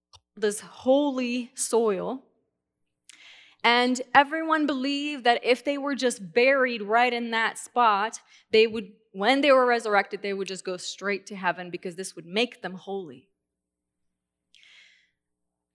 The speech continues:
You know, a place with lots of bones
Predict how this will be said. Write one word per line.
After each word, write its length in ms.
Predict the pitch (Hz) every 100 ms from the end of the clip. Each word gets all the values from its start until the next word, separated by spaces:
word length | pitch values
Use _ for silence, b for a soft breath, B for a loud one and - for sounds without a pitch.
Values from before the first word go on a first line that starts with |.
| _ _ _ _ -
You 80 | 247
know, 280 | 294 330 320 -
a 40 |
place 600 | 240 - 269 269 339 330
with 100 | 233
lots 340 | 214 214 233 254
of 120 | 226
bones 640 | 208 202 226 294 302 -